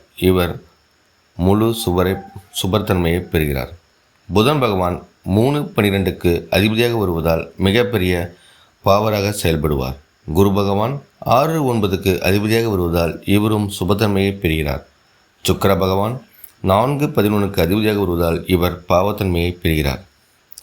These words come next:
சனி பகவான் ஏழு, எட்டுக்கு அதிபதியாக வருவதால் மத்தியம பலன்களை தரக்கூடியவர். கடக லக்னத்தை பொறுத்தவரை செவ்வாய், குரு,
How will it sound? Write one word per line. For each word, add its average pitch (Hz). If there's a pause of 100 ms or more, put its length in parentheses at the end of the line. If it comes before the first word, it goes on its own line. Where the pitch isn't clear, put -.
(260)
சனி 196
பகவான் 101 (760)
ஏழு, 165 (120)
எட்டுக்கு 110 (220)
அதிபதியாக 117
வருவதால் 87 (200)
மத்தியம 123
பலன்களை 87 (320)
தரக்கூடியவர். 78 (1900)
கடக 98
லக்னத்தை 92
பொறுத்தவரை 104 (1500)
செவ்வாய், 92 (1200)
குரு, 95